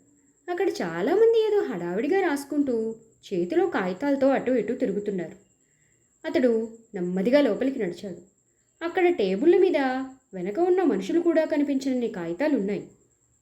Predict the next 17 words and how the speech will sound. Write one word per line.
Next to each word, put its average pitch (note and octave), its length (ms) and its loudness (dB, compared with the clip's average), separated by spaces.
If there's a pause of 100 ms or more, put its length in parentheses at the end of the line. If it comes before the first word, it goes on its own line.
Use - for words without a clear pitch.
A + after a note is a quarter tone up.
(100)
చిరంజీవి C4+ 600 0 (360)
అక్కడ A3 480 -4 (220)
ఒక A#3+ 140 -4
బల్ల F3+ 300 0
ఉంటే C4 460 2 (340)
దాని E4 220 2
మీద G3 300 0
కూర్చున్నాడు. F#3 640 -6 (640)
లోపల F3+ 320 2
ఏవో G4+ 300 4
కాగితాలు F#4+ 500 0
కదులుతున్న B3 460 0
చప్పుడు, F3+ 460 -4 (400)
కొద్ది G4+ 200 2
కొద్దిగా G4+ 320 2
మాటలు A#3+ 420 0
వినిపిస్తున్నాయి. F#3+ 720 -6